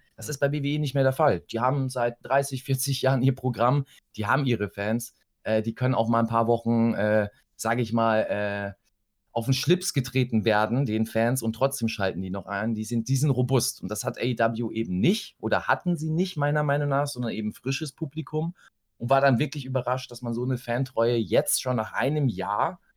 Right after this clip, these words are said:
Speaker 1: entwickelt hat, dass die Fans sogar noch mehr das Produkt supportet haben, weil sie eben wussten, sie können nicht in die Hallen. Und dann halt auf den Social-Media-Plattformen, im Internet an sich, äh, da sehr, ja,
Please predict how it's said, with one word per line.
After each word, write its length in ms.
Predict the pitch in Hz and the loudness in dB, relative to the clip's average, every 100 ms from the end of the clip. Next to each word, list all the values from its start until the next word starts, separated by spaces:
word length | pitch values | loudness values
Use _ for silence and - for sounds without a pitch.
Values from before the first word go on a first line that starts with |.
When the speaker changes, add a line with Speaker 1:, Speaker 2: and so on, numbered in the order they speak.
| _ | _
Speaker 1:
entwickelt 520 | 110 110 117 117 139 | -2 0 -2 0 -2
hat, 240 | 131 131 - | 0 0 -2
dass 160 | 107 | -6
die 160 | - 110 | -2 -4
Fans 440 | - 110 120 127 | -2 -2 -2 -2
sogar 280 | - 117 110 | -4 0 2
noch 200 | 113 104 | 2 2
mehr 480 | 104 101 120 156 147 | 2 2 4 4 2
das 200 | 113 - | -2 -8
Produkt 360 | - 92 104 - | -8 -6 -6 -6
supportet 540 | 95 - 92 90 95 | -10 -4 -4 -4 -8
haben, 180 | 95 101 | -6 -4
weil 120 | 98 | -4
sie 120 | 90 | -4
eben 220 | 98 92 | -4 0
wussten, 320 | 131 147 - 101 | 0 0 -4 -6
sie 100 | 92 | -6
können 240 | 98 87 | -4 -4
nicht 160 | 90 92 | -4 -6
in 60 | |
die 120 | 87 80 | -6 -6
Hallen. 340 | 82 110 143 _ _ _ _ | -6 -6 -6 _ _ _ _
Und 180 | - 107 | -4 -2
dann 140 | 104 | 0
halt 200 | 104 101 | 0 -2
auf 140 | - - | -4 -6
den 140 | 104 | -8
Social-Media-Plattformen, 1300 | 95 104 - 107 139 131 120 113 - 113 107 110 98 | -6 -8 -4 -2 0 0 0 -4 -2 0 2 2 0
im 120 | 92 | -2
Internet 400 | 120 117 113 107 | -2 0 0 0
an 140 | 95 | -2
sich, 320 | 90 131 - _ _ _ _ - | 0 0 -2 _ _ _ _ -8
äh, 240 | 98 101 | -4 -4
da 180 | 98 104 | -2 -4
sehr, 420 | 92 113 110 107 _ - | 2 2 2 -2 _ -8
ja, 140 | 120 | -8